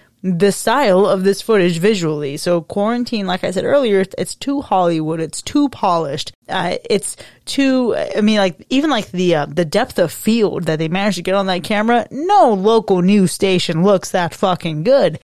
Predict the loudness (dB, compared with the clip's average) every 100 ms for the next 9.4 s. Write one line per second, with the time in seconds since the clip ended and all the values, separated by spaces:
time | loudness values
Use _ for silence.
0 | _ -8 -2 0 2 0 -4 -8 -12 -14
1 | _ _ -6 -2 -2 -2 -6 -4 -2 -2
2 | -4 -10 _ _ _ -6 -2 2 2 0
3 | 0 0 2 -2 -2 2 2 2 0 -4
4 | -2 -2 -2 -4 -2 -2 -4 -6 -4 -2
5 | -2 -4 -2 -2 0 0 2 0 0 -2
6 | -2 -2 -2 0 0 0 0 -2 -4 -2
7 | 0 0 -2 0 0 2 2 0 -2 0
8 | 0 0 -2 -4 0 2 2 2 0 -2
9 | -2 -2 -2